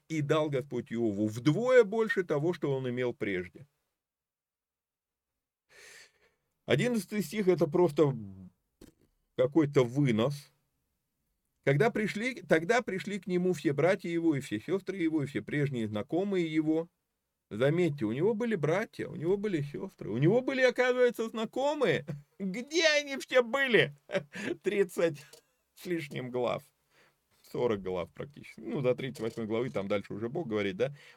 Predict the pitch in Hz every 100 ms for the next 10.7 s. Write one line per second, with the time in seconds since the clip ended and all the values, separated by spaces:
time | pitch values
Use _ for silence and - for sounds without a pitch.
0 | - 123 113 101 107 143 220 233 214 180
1 | 240 208 143 143 147 143 143 123 - 127
2 | 117 101 101 104 98 - _ _ _ -
3 | 92 - 147 - 147 - _ _ _ _
4 | _ _ _ _ _ _ _ _ _ _
5 | _ _ _ _ - 117 151 143 147 143
6 | 131 131 143 147 165 156 143 101 123 135
7 | 90 _ _ _ _ _ _ 135 190 262
8 | - 190 165 160 196 233 190 165 202 202
9 | 147 170 143 190 214 208 185 180 165 147
10 | 180 151 151 127 185 233 247